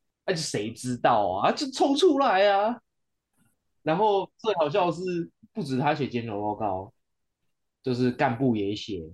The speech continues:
然后同个单位的也写，然后后面还下惩处，哎，大家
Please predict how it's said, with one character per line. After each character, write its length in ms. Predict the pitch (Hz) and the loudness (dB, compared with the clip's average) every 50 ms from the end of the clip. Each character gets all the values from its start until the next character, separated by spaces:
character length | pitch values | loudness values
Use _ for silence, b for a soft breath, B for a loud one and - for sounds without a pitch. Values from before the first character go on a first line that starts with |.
| - | -18
然 120 | - 95 - | -18 -14 -8
后 560 | 117 110 110 104 101 98 92 90 92 101 - _ _ _ _ _ _ _ | -6 -4 -4 -4 -4 -4 -6 -8 -10 -14 -16 _ _ _ _ _ _ _
同 200 | - - 107 110 | -8 -6 -6 -4
个 560 | 110 123 110 101 98 95 90 87 80 82 104 117 - _ _ _ _ _ _ _ _ _ _ | -4 -2 -2 -2 -2 -4 -6 -6 -8 -10 -14 -16 -20 _ _ _ _ _ _ _ _ _ _
单 200 | - 110 120 127 | -2 -2 0 2
位 160 | 127 127 110 101 | 2 2 2 0
的 540 | 104 98 92 87 85 82 82 82 95 113 - _ _ _ _ _ _ _ _ - | -2 -4 -6 -6 -8 -8 -10 -12 -14 -16 -18 _ _ _ _ _ _ _ _ -2
也 180 | 110 104 113 | 0 0 0
写， 320 | 113 - - 123 104 85 - - - - - _ | 0 0 0 0 0 0 -4 -10 -16 -20 -18 _
然 220 | 110 98 95 101 | -8 -8 -6 -4
后 640 | 113 120 117 110 104 101 98 92 90 92 107 123 - _ _ _ _ _ _ _ _ _ _ _ _ _ _ _ _ _ _ _ _ | -2 0 0 2 0 0 0 -2 -4 -6 -8 -12 -16 _ _ _ _ _ _ _ _ _ _ _ _ _ _ _ _ _ _ _ _
后 160 | _ 160 156 147 | _ 2 4 4
面 160 | 151 147 135 | 4 4 4
还 100 | 123 113 | 2 2
下 240 | - 156 131 117 104 | 2 2 2 2 0
惩 180 | 117 104 104 | -2 -4 -4
处， 280 | 123 131 120 92 82 85 | -4 -4 -4 -4 -4 -2
哎， 260 | 98 120 156 - - - _ _ _ _ _ | 0 0 0 0 -4 -8 _ _ _ _ _
大 120 | - 135 | 0 2
家 480 | 127 127 123 117 117 117 120 127 135 | 2 4 4 4 4 2 2 0 -2